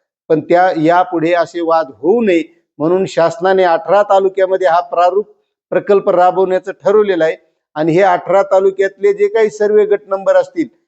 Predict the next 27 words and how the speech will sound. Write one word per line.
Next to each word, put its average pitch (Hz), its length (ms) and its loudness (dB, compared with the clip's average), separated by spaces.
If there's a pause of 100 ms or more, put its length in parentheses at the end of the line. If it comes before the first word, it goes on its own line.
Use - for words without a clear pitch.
(200)
हे 208 160 4
व्यवस्थित 196 480 -2
झाल्यानंतर 185 640 -2
हे 175 100 -2
पूर्ण 180 340 -12
महाराष्ट्रात 170 720 -2
सुद्धा 180 280 -2
मोजणी 170 400 -2
होऊ 190 240 2
शकते. 190 400 -8 (240)
त्यामुळे 190 400 2
ही 180 180 2
जमीन 180 380 -2
मोजणी 185 360 -4
होणं 175 360 -4
गरजेचं 185 400 -2
आहे 180 220 2
आणि 160 300 -4
यामुळे 175 460 0
हे 160 240 -6
वाद 165 320 0
होणार 180 380 0
नाहीत, 160 200 -4 (440)
अशीच 196 360 -2
आशा 170 280 0
आपण 170 320 -2
करूया. 185 420 2